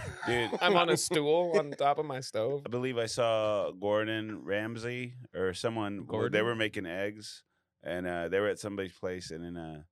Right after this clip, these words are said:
Speaker 1: he just showed that he just cracks the egg and he puts it in the pan, even for scrambled eggs.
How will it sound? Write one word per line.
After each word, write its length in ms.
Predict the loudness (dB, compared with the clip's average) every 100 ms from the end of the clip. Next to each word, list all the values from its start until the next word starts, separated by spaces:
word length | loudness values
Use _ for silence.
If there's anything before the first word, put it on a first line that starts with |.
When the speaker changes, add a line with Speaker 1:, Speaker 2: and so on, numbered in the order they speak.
| _ _
Speaker 1:
he 100 | -4
just 220 | -4 -2
showed 180 | 0 0
that 120 | -2
he 160 | -6 -6
just 180 | -6 -2
cracks 280 | 0 0 -2
the 120 | -6
egg 100 | -4
and 80 | -6
he 60 |
puts 260 | -4 -4 -4
it 120 | -8
in 160 | -8 -8
the 100 | -6
pan, 500 | -6 -6 -6 -8 -8
even 240 | -8 -8
for 120 | -6 -6
scrambled 480 | -4 -4 -4 -2
eggs. 460 | 0 0 -2 -8 -20